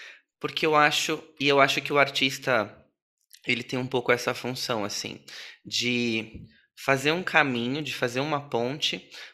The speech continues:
pra quem talvez não consiga fazer essa ponte. Então eu vejo meio que como função mesmo do, "Ah, se eu compreendi isso, eu só vou postar,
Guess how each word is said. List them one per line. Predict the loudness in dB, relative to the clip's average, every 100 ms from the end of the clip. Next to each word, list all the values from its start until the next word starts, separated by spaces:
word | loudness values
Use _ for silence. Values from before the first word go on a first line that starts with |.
| -2
pra | 0
quem | 0 0
talvez | 2 6 6 6
não | 2 2
consiga | -2 0 0 2
fazer | 0 -2 -2
essa | -4 -4
ponte. | -4 -4 -6 -10 _ -20 -20 -20 -20 -16 -10
Então | -4 -2 0
eu |
vejo | 0 0 2
meio | 2 0
que | -4
como | -4 -4
função | -4 -6 -2 -2 0
mesmo | 2 2 0 -4 -6
do, | -8 -10 -12 -6
"Ah, | -4
se | -2 -2
eu | -4
compreendi | -6 -6 -4 -2 -2 -2 0 0 0
isso, | -4 -10 -12 -16 -18 -18 -10
eu | -6
só | 0 0
vou | 0 -6
postar, | -4 -2 2 2 0 -10